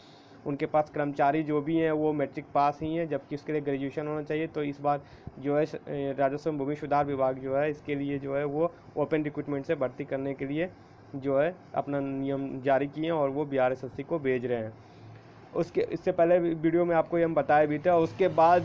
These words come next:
जो है इसमें और पोस्ट है, सचिवालय सहायक का है और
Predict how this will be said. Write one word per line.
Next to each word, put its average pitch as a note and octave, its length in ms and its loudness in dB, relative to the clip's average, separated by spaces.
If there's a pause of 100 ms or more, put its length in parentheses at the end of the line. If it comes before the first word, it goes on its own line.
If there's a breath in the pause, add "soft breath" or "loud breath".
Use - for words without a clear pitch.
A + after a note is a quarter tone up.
जो F3 160 4
है E3+ 160 6
इसमें E3+ 320 0
और D#3+ 340 4
पोस्ट E3 260 0
है, E3 180 4
सचिवालय D#3 540 4
सहायक D#3+ 340 4
का E3 240 4
है D#3+ 220 6 (580 loud breath)
और C#3 180 2